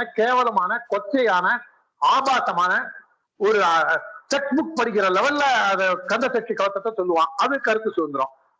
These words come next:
ஆனா நாம வந்து தீவிரவாதத்தை பத்தி கருத்து சொன்னா, நீ இஸ்லாமிய சமுதாயத்தை பழிச்சிட்ட. இந்த செல்வத்தை பத்தி நாம ஏதாவது கருத்து சொன்னா,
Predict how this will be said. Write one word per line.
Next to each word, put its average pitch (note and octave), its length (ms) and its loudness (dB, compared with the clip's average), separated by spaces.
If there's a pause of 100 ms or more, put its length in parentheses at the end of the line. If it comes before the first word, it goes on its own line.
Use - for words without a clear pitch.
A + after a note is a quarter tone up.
(320)
ஆனா F#3 220 2 (1120)
நாம B3+ 140 2
வந்து C4+ 200 0
தீவிரவாதத்தை D4 640 2
பத்தி A3 220 -4
கருத்து G#3+ 300 -2
சொன்னா, F#3 260 0 (260)
நீ F3 180 -2
இஸ்லாமிய F#3 460 0
சமுதாயத்தை D#3 480 0
பழிச்சிட்ட. D#3 400 -2 (1000)
இந்த G3+ 140 2
செல்வத்தை D4+ 420 0
பத்தி A#3 260 -4
நாம G#3+ 200 0
ஏதாவது G#3 220 0
கருத்து G3+ 240 -2
சொன்னா, F#3+ 220 -2